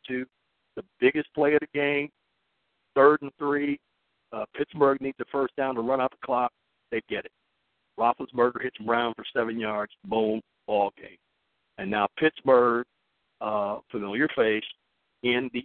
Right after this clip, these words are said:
A F C Championship. So all four games were different. Uh, the Falcons game, you won by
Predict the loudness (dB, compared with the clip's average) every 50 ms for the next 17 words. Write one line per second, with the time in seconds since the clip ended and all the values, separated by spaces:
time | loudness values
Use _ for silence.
0 | -8 _ -4 -2 0 0 -2 -2 -4 -6 -6 _ -10 -14 -14 -14 -12 -12 -12 -12
1 | -12 -16 _ _ _ _ _ _ _ -6 -4 -2 -2 -2 -2 -4 -6 -10 -14 -12
2 | -12 -12 -14 -14 -14 -20 _ _ -20 -20 _ _ 6 6 6 8 8 8 8 8
3 | 8 8 6 6 6 4 -2 -4 -2 -2 -4 -4 -6 -8 -6 -4 -2 0 0 0
4 | -2 _ _ _ -4 -4 -4 -4 -4 -10 -12 -14 -14 _ _ _ _ _ _ _
5 | _ _ _ _ _ _ _ _ _ -8 -4 -2 0 0 0 0 0 -2 -4 _
6 | _ _ _ _ _ _ _ _ _ _ _ _ _ _ _ _ -20 _ _ _
7 | -20 _ _ _ _ 2 4 6 6 6 4 4 0 0 0 0 -2 -4 _ _
8 | -2 0 2 2 2 2 0 0 -2 -4 -6 -8 -12 _ _ _ _ _ _ _
9 | _ _ _ -6 -6 -6 -2 0 2 2 4 4 2 2